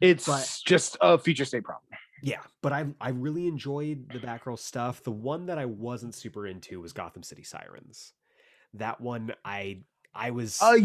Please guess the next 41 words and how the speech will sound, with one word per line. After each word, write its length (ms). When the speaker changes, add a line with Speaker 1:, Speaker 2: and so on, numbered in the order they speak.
Speaker 2:
I 40
was 160
Speaker 1:
you 60
know 80
what's 140
funny? 260
Speaker 2:
lukewarm 200
on. 220
Speaker 1:
I 160
actually 300
completely 420
forgot 280
about 240
that. 180
<laughs> 480
Speaker 2:
That's 180
amazing. 380
Speaker 1:
Comple-, 340
I 100
completely 540
forgot 300
about 160
that. 160
That 420
may 140
be 120
my 120
<laughs> 0
least 340
favorite. 160
Speaker 2:
That 180
is 160
my 120
least 300
favorite 280
'cause 140
I 80
just, 240
I 100
didn't 240
care. 320